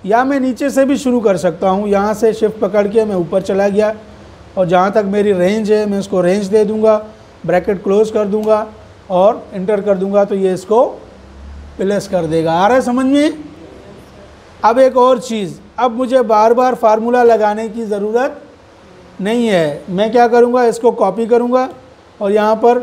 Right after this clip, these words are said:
पेस्ट कर दूँगा। जब आप, ये वैल्यू कॉपी नहीं होगी क्योंकि वैल्यूज already उसमें आ रही हैं, यहाँ फार्मूला कॉपी हो जाएगा। क्या होगा?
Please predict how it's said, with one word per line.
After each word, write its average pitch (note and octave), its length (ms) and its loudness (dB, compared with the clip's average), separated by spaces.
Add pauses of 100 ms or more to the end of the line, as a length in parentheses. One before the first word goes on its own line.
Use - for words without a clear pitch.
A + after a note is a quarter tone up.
(140)
पेस्ट G#3+ 360 -2
कर F3+ 140 -2
दूँगा। D3 360 -8 (1400)
जब A3+ 240 2
आप, B3 420 0 (420)
ये A3 280 0
वैल्यू A3 380 2
कॉपी A#3+ 300 0
नहीं C4 200 -2
होगी F#3 340 0 (1200)
क्योंकि G#3+ 280 0
वैल्यूज A3 440 4
already A#3+ 420 0
उसमें B3 240 -6
आ A3+ 140 4
रही G#3 180 0
हैं, F3+ 80 -4
यहाँ G#3+ 200 0
फार्मूला A3+ 440 2
कॉपी A#3 280 -2
हो F#3 140 -2
जाएगा। D3+ 360 -8 (1000)
क्या F#3 120 2
होगा? A3+ 280 4